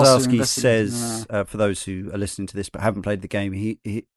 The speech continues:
Speaker 1: basically he's warned, I can't remember if he warns himself or he, he, 'cause he does kind of chunter to himself in a, uh, hard-bitten noir detective kind of way, but he also gets the occasional bit of dialogue from his, uh, superiors, matriarch, I think, uh,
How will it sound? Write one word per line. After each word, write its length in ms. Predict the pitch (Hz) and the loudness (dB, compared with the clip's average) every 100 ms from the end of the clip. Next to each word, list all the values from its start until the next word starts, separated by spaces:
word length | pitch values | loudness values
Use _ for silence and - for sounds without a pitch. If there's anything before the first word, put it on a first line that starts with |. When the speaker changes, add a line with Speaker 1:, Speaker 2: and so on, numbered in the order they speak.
| 110 | 0
Speaker 1:
basically 480 | 131 110 113 107 | 2 2 -4 -6
he's 240 | 101 120 104 | -4 -2 -2
warned, 500 | 117 147 139 120 107 | 2 6 6 6 0
I 120 | 113 | -2
can't 200 | - 147 | -2 -2
remember 220 | 131 117 | 0 -2
if 80 | 110 | -2
he 80 | 120 | -4
warns 340 | 104 113 107 | -2 -2 -2
himself 500 | 98 98 - 104 98 | -4 -6 0 0 0
or 100 | 101 | -2
he, 80 | 98 | -4
he, 220 | 95 104 - | -4 -4 -4
'cause 160 | - 127 | -4 0
he 100 | 120 | 2
does 360 | 135 117 - - - | 2 2 -2 -10 -12
kind 180 | - 101 | -6 -4
of 80 | 90 _ - | -6 _ -4
chunter 300 | 110 101 95 | -2 -2 -6
to 140 | - | -8
himself 560 | 95 92 101 95 - - | -8 -8 -6 -8 -8 -12
in 320 | 104 95 95 - | -10 -10 -10 -8
a, 480 | 98 95 92 92 90 | -6 -6 -6 -8 -6
uh, 220 | 98 92 - | -6 -6 -8
hard-bitten 460 | - 98 92 101 98 | -6 -4 -4 -6 -6
noir 180 | 95 92 | -4 -4
detective 440 | 90 - - - | -6 -12 -12 -12
kind 180 | - 101 | -10 -6
of 60 | 98 | -2
way, 160 | 98 95 | -2 -2
but 120 | 101 | -4
he 100 | 104 | -6
also 260 | 98 104 | -6 -6
gets 240 | 95 110 - | -6 -6 -6
the 120 | 101 | -8
occasional 400 | 98 104 95 92 | -6 -4 -4 -6
bit 160 | 107 90 | -8 -10
of 140 | 92 | -4
dialogue 380 | 107 98 95 90 | -2 0 -2 -8
from 220 | - 90 | -10 -8
his, 260 | 92 90 - _ _ _ _ _ - | -8 -10 -14 _ _ _ _ _ -8
uh, 380 | 98 92 92 92 - - | -4 -2 -2 -4 -10 -14
superiors, 680 | - 113 - 104 98 101 107 | -8 -6 -4 -2 -2 -4 -2
matriarch, 600 | 110 113 - 113 113 - | -2 -2 -4 -6 -6 -10
I 20 | |
think, 380 | - 120 - _ _ | -12 -12 -14 _ _
uh, 340 | - 101 104 | -12 -10 -10